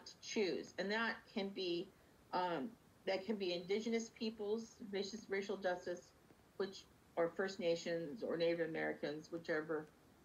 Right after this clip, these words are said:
term you choose. Um, it can be about Black Americans. It can be about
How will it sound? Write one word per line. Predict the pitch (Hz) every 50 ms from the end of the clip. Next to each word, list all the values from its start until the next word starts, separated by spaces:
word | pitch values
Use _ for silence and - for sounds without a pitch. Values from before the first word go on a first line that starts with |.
| - - - - - - - - - - - - - - - - - - -
term | - 254 247 240 233
you | 233 220
choose. | 226 - - 285 262 262 254 247 247 226 - - - - -
Um, | 214 220 220 220 202
it | 214 214 -
can | 220 233 220
be | 214 214 208 202 190 175 170 - 160
about | 175 - 196 190 - 233 - -
Black | 214 233 233 233 233 254
Americans. | 226 220 214 208 202 202 202 - 214 196 190 190
It | - - - -
can | - 208 180 185
be | - 202 190 185 175 - -
about | - 202 190 175 151 -